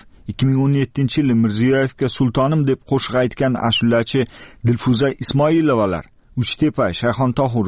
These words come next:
va Yangiyo'l mibchilariga olqish yog'diradi. O'zbekiston shou-biznes vakillarining mib faoliyatini P R qilishi Ozodlik gaplashgan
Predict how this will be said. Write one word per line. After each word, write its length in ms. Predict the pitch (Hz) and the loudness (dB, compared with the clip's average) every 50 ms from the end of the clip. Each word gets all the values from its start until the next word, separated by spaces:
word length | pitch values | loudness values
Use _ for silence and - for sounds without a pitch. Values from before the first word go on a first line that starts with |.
| 90 | 0
va 100 | 117 127 117 107 101 104 | 0 0 0 0 0 0
Yangiyo'l 520 | 123 120 120 127 127 120 131 147 160 170 160 143 | 0 0 0 0 0 0 2 2 2 2 0 0
mibchilariga 680 | 135 120 - - - 110 101 98 95 90 92 113 139 135 - - - - - - - 117 | -2 -2 -4 -2 0 0 2 2 0 0 -2 -2 -2 -4 -6 -12 -20 -20 -10 -4 -2 0
olqish 360 | 113 101 - - 123 117 - - 107 | 0 0 -2 -4 -4 -4 -2 -2 -2
yog'diradi. 560 | 98 92 82 78 92 85 82 80 80 85 82 - - - - - - 123 | 0 0 -2 -2 -2 -2 -2 -4 -4 -6 -8 -10 -12 -18 -16 -6 -2 -2
O'zbekiston 440 | 120 127 151 165 - - 208 208 180 - | 0 2 0 0 -2 -2 -4 -2 0 0
shou-biznes 540 | 185 180 180 170 160 170 151 165 175 165 - 160 | 0 0 0 0 -2 -2 0 0 0 0 0 -2
vakillarining 560 | 151 139 - 151 143 147 147 151 160 156 147 131 120 135 | -2 -2 0 0 2 2 2 0 0 0 2 2 2 2
mib 160 | 170 185 151 - - - - | 2 2 0 -4 -12 -10 -4
faoliyatini 680 | - 147 139 135 139 135 131 127 123 - 143 139 135 117 - | -2 0 0 2 2 2 0 0 0 -2 -2 0 -2 -2 0
P 20 | - 147 139 131 127 | 2 2 2 2 0
R 40 | - - | -4 -4
qilishi 340 | 147 147 151 147 - 123 98 - - - - - - - | -2 -2 0 0 0 -2 -4 -4 -8 -20 -20 -10 -6 -2
Ozodlik 380 | 104 101 117 117 - 160 175 165 143 | -2 0 0 0 0 0 -2 0 0
gaplashgan 500 | 151 139 - 127 123 120 - - 151 147 | -2 -2 -2 -2 -4 -2 -2 -2 -2 -2